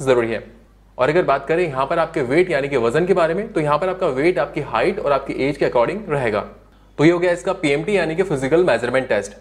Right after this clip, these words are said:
अब हम बात करेंगे यहाँ पर फिजिकल स्टैंडर्ड्स में मिलने वाली छूट के बारे में। तो वो कैंडिडेट्स जो कि sons of servicemen यानी कि सर्विसमैन के बेटे हैं या फिर sons of ex servicemen हैं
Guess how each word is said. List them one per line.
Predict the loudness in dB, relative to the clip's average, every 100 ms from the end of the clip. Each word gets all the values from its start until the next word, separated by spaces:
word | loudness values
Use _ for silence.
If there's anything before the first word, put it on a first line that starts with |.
| -20 -20 _ -2
अब | 2
हम | 2
बात | 2 0
करेंगे | -2 0 -2
यहाँ | -2 -2
पर | -2
फिजिकल | -2 0 2 0
स्टैंडर्ड्स | 2 0 0 -2 -2
में | -2
मिलने | 2 2
वाली | 4 2 0
छूट | 0 0
के | 2
बारे | 0 0
में। | -2 -8 -14 -20 _ -4
तो | 2
वो | 2
कैंडिडेट्स | 0 -4 -2 -2 -2 -2
जो | -2
कि | 0 -2 -4 -8
sons | 0 0 2
of | -4 0
servicemen | 0 0 -2 -4 -2
यानी | -2 -2
कि | -2
सर्विसमैन | -2 0 0 -2 -2
के | 0
बेटे | 0 0 -2
हैं | -4 -4
या | -2
फिर | -2 -2
sons | -2 -2 -2
of | -4 -2
ex | -2 0
servicemen | 2 2 0 -2
हैं | -2